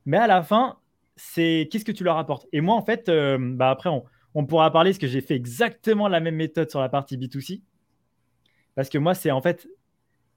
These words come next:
quand je documente, je peux bosser sur mes propres projets. Mais à un moment donné, en fait, t'as pas assez de projets pour pouvoir faire tes tests.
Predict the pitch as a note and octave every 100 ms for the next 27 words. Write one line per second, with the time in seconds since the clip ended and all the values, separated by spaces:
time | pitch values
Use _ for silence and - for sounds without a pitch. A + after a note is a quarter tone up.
0 | _ D3+ C#3+ C#3+ E3+ F#3 G3 A3 - -
1 | _ _ - E3+ D3 D#3+ F3+ D3 C#3 C#3+
2 | D3+ D3 - C#3 G3 C#4 _ _ _ _
3 | _ _ _ _ - D3 E3 E3 E3 F#3+
4 | G#3+ F#3 G#3 D#3 C#3+ F3 F3+ - - F3
5 | F#3 D3 - D3 D#3 C#3+ D3 C3+ -